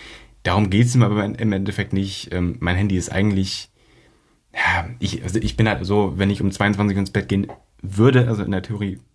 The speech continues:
passiert das <laughs> relativ selten. Ähm, wenn ich jetzt um zwanzig Uhr hier, hier bin in meinem Zimmer, schließe ich's an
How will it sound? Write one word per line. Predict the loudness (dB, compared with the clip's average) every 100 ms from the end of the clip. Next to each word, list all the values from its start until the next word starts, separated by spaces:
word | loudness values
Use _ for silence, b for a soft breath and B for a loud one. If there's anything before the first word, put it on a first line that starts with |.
| -16
passiert | -6 -4
das | -2 -4 -6 -10
<laughs> | -14 -8
relativ | -6 -4 -6
selten. | -4 -4 -4 -8 B B B B
Ähm, | 0 2 2 0
wenn | 4 4
ich | 4
jetzt | 2
um | 2
zwanzig | 2 0 0 0
Uhr | -2
hier, | 0 -2
hier | -2 -4 -6
bin | -4 -4 -2
in | -2
meinem | -4
Zimmer, | -2 0 2 0
schließe | 0 2 2 2
ich's | 0
an | 0 2 -2